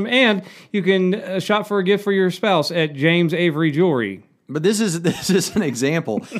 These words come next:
Speaker 2: Nobody
Speaker 1: <laughs>
Speaker 2: did,
Speaker 1: Sorry.
Speaker 2: nobody, no, Leighton Flowers didn't do that. Leighton Flowers didn't just study soteriology,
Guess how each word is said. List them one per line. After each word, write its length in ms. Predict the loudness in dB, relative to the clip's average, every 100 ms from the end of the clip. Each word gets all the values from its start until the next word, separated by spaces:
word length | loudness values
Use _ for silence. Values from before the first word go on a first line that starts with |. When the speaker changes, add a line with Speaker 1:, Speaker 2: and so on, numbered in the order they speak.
| -6
Speaker 2:
Nobody 840 | 0 2 4 6 6 4 0 -2 -10 -18 -18
Speaker 1:
<laughs> 280 | -18 -8
Speaker 2:
did, 280 | 0 2 2
Speaker 1:
Sorry. 160 | -2 -2
Speaker 2:
nobody, 580 | 0 2 2 2 0 -2
no, 120 | -10 -10 -14 -18 -18 -8
Leighton 320 | -2 -2 -2
Flowers 320 | -2 0 0
didn't 240 | 0 -2 -2
do 180 | -4
that. 480 | -6 -8 -12 -20 -20 _ _ -6
Leighton 200 | -6 -2
Flowers 600 | 0 2 0 -2 -6 -12
didn't 500 | -10 -6 -6 -6 -6
just 220 | -8 -8
study 220 | -10 -10
soteriology, 840 | -12 -14 -12 -14 -14 -18 -18 -20